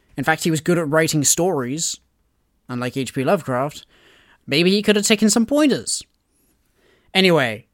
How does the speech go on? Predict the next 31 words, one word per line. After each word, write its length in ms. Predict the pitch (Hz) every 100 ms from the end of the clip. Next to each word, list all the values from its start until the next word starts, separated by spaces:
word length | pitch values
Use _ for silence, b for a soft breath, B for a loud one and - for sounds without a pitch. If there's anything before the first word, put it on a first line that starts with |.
| _
that 260 | 147 185 196
scene 200 | - 247
is 100 | 175
almost 360 | 160 165 170 -
good 260 | 170 175
because 300 | - 160 143
there's 140 | 139 147
a 60 |
whole 180 | 151 170
bunch 200 | 170 147
of 80 | 156
stuff 240 | - 151
about 380 | 139 131 120 -
the 120 | 135 135
different 460 | 185 165 160 131
ways 360 | 131 139 143 139
in 80 | 139
which 200 | 131 -
he 100 | 123
has 260 | 117 -
to 120 | - 123
escape, 480 | - 220 214 _ b b b 123
like 340 | 127 123 - _ _ _ -
imitating 720 | 151 160 156 160 156 - 156 135
the 140 | 135
shuffling 800 | - - 165 - 139 143 135 113
walk 320 | 123 139 -
of 60 | 131
the 100 | 110
Innsmouth 460 | 147 156 170 170
folk 420 | - 190 185 -